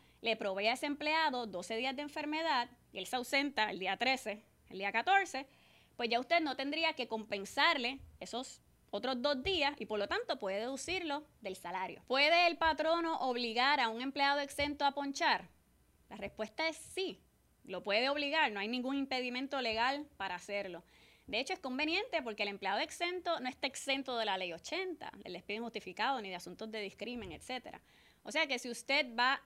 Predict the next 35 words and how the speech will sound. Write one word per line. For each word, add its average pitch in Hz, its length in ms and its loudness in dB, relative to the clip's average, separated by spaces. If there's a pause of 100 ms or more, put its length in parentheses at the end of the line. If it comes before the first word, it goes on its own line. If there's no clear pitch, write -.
a 208 100 -2
evidenciar 220 1040 2
que 190 140 -6
ese 208 160 -6
empleado 262 580 2
constantemente 240 1040 0
llegaba 294 440 4
tarde, 294 580 4 (720)
esa - 240 4
va 233 80 8
a 233 40 6
ser 392 180 4
su 311 80 0
evidencia 226 480 2
prima 233 240 0
facie 277 500 2 (240)
de 180 140 -8
su - 100 -12
fas, 247 600 2
¿verdad? 233 280 -2 (680)
Para 240 220 8
evidenciar 311 920 4 (120)
que 208 240 2
ese 226 140 -4
empleado 320 640 4
estaba - 200 -2
incumpliendo 285 440 -2
con 294 120 -4
su 214 120 -8
política 240 420 -4
de 233 60 2
asistencia. - 640 -6 (520)
Así 320 180 -4
que 440 120 -2
sí, 415 160 -2